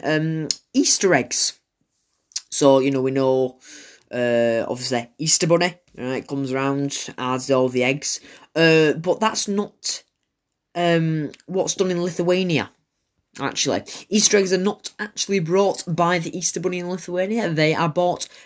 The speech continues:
by someone. Now, I, I, I'm sorry in advance for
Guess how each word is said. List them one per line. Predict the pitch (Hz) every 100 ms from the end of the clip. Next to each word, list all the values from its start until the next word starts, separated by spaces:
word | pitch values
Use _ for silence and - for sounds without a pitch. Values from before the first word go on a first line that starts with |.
| _
by | 180 180
someone. | 170 180 170 170 165 - -
Now, | 160 147
I, | 160 160 -
I, | 156 160 151 143 - _ _ _
I'm | 123 160
sorry | - - - 170 139 120 -
in | 143
advance | 139 135 147 135 -
for | - - 131 123 120